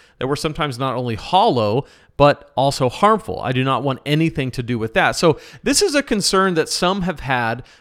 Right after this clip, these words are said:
where they've said, "This seems like there's no way this could have been just a spontaneous,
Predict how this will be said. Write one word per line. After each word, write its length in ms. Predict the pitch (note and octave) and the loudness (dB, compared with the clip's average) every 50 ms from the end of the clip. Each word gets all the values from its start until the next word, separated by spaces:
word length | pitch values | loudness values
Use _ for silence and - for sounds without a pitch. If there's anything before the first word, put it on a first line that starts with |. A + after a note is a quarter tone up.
| _ | _
where 160 | - D3 D#3 D3+ | 0 2 2 4
they've 200 | E3 D#3+ D#3+ D#3 | 4 2 0 0
said, 460 | - - E3 D#3+ D3+ D3+ C#3+ C#3 - - - - _ - | -2 0 2 4 4 4 2 0 -4 -8 -20 -20 _ -6
"This 300 | B2+ B2 F3 A3 - - | 2 6 6 6 6 6
seems 380 | - - F#3+ F#3 F#3 F3+ D3 D3+ | 0 0 0 0 0 0 0 2
like 200 | D#3 D#3 D3+ - | 2 2 2 2
there's 220 | C#3+ C#3 A#2+ B2+ | 0 -2 -2 0
no 160 | C#3 C#3 D3 | 0 0 0
way 220 | D3+ C#3+ C#3+ C3+ B2 | 2 2 0 0 0
this 180 | B2+ B2+ - | -2 -4 -6
could 140 | - - B2 | -4 -4 -4
have 100 | A#2 G2+ | -4 -4
been 320 | A#2+ A#2+ A#2 A#2 A2+ G#2+ | -4 -4 -4 -4 -6 -8
just 340 | - - C3+ B2 - - - - | -8 -4 -4 -4 -4 -6 -10 -10
a 220 | B2+ B2 A#2 A#2 A2 | -8 -6 -6 -6 -6
spontaneous, 760 | - - C3 B2 A#2 - - D#3 D3+ D3 D3 C#3+ C3+ C3+ | -6 -6 -6 -4 -4 -4 -4 -4 -2 -2 0 0 -2 -2